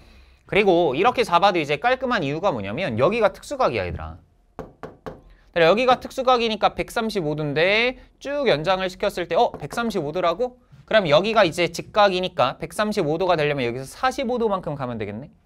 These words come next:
그러면 여기서 사십오 도만큼 간 점을 내가 한 이 정도로 잡아본다면 얘가 사십오 도.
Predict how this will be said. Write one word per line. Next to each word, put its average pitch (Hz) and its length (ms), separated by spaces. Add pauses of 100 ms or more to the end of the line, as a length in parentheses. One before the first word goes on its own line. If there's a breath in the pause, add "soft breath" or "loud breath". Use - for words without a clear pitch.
(240 soft breath)
그러면 185 240
여기서 175 260
사십오 233 480
도만큼 220 400
간 139 200
점을 185 380
내가 147 160
한 135 120
이 123 100
정도로 175 320
잡아본다면 120 760 (1700)
얘가 110 200
사십오 104 320
도. - 120